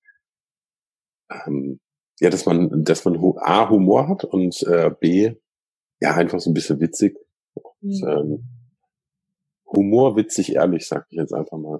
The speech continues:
Speaker 1: Ansonsten bin ich, äh, bin ich echt gespannt. Also ich selber schreibe sehr, sehr gerne, äh,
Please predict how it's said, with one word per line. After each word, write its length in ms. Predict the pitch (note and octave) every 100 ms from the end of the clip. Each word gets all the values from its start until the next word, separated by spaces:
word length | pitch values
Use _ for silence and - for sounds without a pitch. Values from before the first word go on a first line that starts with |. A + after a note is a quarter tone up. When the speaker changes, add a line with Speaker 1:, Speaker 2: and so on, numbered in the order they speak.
| -
Speaker 1:
Ansonsten 500 | F#2 F2+ G#2+ G#2+ G2+
bin 120 | G2
ich, 240 | F#2+ - -
äh, 340 | F#2 F2+ D2
bin 180 | - F#2
ich 120 | F2+
echt 200 | E2+ -
gespannt. 420 | - - F2 D#2 - - -
Also 120 | G2+
ich 120 | A2+
selber 280 | - D#3+ E3+
schreibe 280 | - B2+ A#2+
sehr, 200 | A2 G#2+
sehr 160 | G2 F#2+
gerne, 360 | G2 F#2+ F#2 -
äh, 160 | E2+